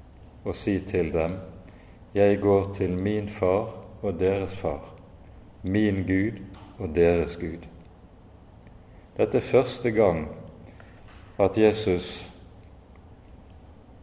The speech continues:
legger frem fullt ut hva det innebærer at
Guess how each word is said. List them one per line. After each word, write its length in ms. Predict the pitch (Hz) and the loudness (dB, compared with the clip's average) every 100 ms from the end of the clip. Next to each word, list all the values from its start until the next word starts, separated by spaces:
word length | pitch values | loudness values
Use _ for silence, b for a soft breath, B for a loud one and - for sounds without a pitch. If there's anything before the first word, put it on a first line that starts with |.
| - - - - - - | -20 -20 -20 -20 -16 2
legger 380 | 98 98 92 92 | 6 6 6 4
frem 400 | - 113 90 85 - - - | 4 4 4 0 -6 -14 -16
fullt 460 | - 123 123 123 123 | 2 4 4 2 -4
ut 300 | 113 104 101 | -2 -2 0
hva 220 | 98 101 90 | 4 6 6
det 140 | 92 | 2
innebærer 720 | 95 95 101 92 80 76 92 - - B B B - 98 | 0 0 2 2 2 0 -2 -6 -16 B B B -12 -6
at 360 | 92 92 - | -6 -6 -16